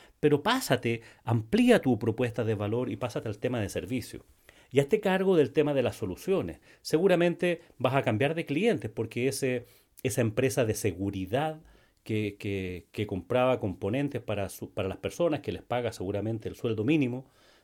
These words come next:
eh, o lo mínimo que puede pagarles a su, a sus equipos, eh, claro, va, va a querer comprar y tener los menores costos posibles. Entonces, por eso va a estrujar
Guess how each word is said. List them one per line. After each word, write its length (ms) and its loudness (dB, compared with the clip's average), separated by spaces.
eh, 420 -2
o 100 0
lo 120 2
mínimo 320 4
que 80 -2
puede 220 2
pagarles 520 2
a 80 -2
su, 180 -4
a 60 -4
sus 180 -6
equipos, 440 -6
eh, 480 -6
claro, 380 -2
va, 380 -2
va 240 0
a 80 -2
querer 360 0
comprar 600 4
y 120 -6
tener 380 2
los 100 2
menores 320 2
costos 300 -6
posibles. 440 -2
Entonces, 240 -6
por 140 -2
eso 220 -2
va 300 -2
a 400 2
estrujar 840 2